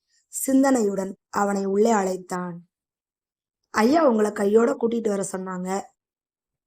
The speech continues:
"அப்படியா? கொஞ்சம் நில்லு." உள்ளே சென்று மனைவியிடமும் அம்மாவிடமும் சொல்லிவிட்டு வந்தவனுடன் கிளம்பினான். முதன் முதலில் வேலை கேட்டு நுழைந்த போது எப்படி இருந்ததோ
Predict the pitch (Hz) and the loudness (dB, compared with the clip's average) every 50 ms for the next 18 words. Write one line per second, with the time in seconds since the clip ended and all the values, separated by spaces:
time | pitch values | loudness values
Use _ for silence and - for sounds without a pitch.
0 | _ _ _ - 180 170 - - - 277 240 190 156 - _ _ _ _ _ _ | _ _ _ -10 -10 -8 -6 -4 0 0 0 0 0 -8 _ _ _ _ _ _
1 | _ _ - - 214 214 220 233 214 202 196 202 202 185 190 - _ _ _ _ | _ _ -8 -2 0 2 2 2 2 2 -2 0 -2 -2 -2 -6 _ _ _ _
2 | _ _ _ _ _ _ _ _ _ _ _ _ _ _ _ _ _ _ _ - | _ _ _ _ _ _ _ _ _ _ _ _ _ _ _ _ _ _ _ 0
3 | 220 226 247 269 269 262 262 214 202 202 175 175 190 190 190 - - - 196 196 | 2 6 8 8 6 6 4 0 -4 -4 -4 -2 -2 -4 -4 -4 -8 -6 -4 -2
4 | 202 220 240 247 254 226 202 196 190 190 190 196 - - - 196 196 208 220 226 | 2 2 2 2 2 0 0 0 0 -2 -4 -8 -6 -6 -4 -4 -2 -2 -2 -2
5 | 214 202 196 190 196 202 208 - - 190 196 202 202 196 190 190 - 196 190 196 | -2 -2 -2 -2 -4 -4 -6 -6 -6 -4 -2 -2 -2 -4 -6 -6 -6 -4 -4 -4
6 | 190 - _ - - - _ _ - 202 208 208 220 220 254 233 220 196 196 190 | -4 -8 _ -20 -20 -20 _ _ -4 0 0 0 2 2 2 0 0 -2 -4 -4
7 | 196 196 208 - - - - 202 190 185 185 190 185 190 185 180 180 170 175 _ | -4 -6 -6 -8 -10 -6 -4 -4 -4 -2 -2 -4 -4 -2 -4 -4 -6 -8 -10 _
8 | _ _ _ _ _ _ _ _ _ _ _ _ _ _ _ _ _ _ _ _ | _ _ _ _ _ _ _ _ _ _ _ _ _ _ _ _ _ _ _ _
9 | - 233 254 262 311 320 320 285 233 240 233 233 240 233 - - 196 208 208 226 | 2 4 6 6 6 6 6 4 4 4 4 4 4 2 0 0 2 2 4 6
10 | 247 247 247 247 226 220 220 220 226 220 220 202 202 208 214 214 220 208 196 190 | 4 4 4 4 4 4 4 4 0 -2 -2 -2 -2 -2 -2 -2 -2 -2 0 0
11 | 190 190 196 208 - 208 202 202 208 - 247 247 247 208 196 190 190 196 202 180 | 0 2 2 0 2 0 -2 -2 0 -4 -2 -2 0 0 0 0 0 -4 -4 -2
12 | 196 196 202 | -2 -2 -4